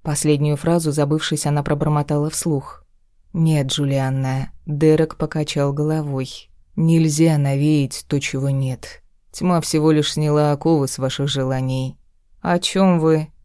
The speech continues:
Мы с вами дали друг другу брачные клятвы на древнем артефакте, наполненном изначальной тьмой.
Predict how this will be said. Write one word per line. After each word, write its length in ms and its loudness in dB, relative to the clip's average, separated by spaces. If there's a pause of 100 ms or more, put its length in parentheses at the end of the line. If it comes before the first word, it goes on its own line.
(160)
Мы 180 4
с 120 -2
вами 300 4
дали 340 4
друг 260 0
другу 300 0
брачные 500 2
клятвы 720 0 (140)
на 160 2
древнем 480 2
артефакте, 640 -2
наполненном 680 0
изначальной 580 -2
тьмой. 460 -6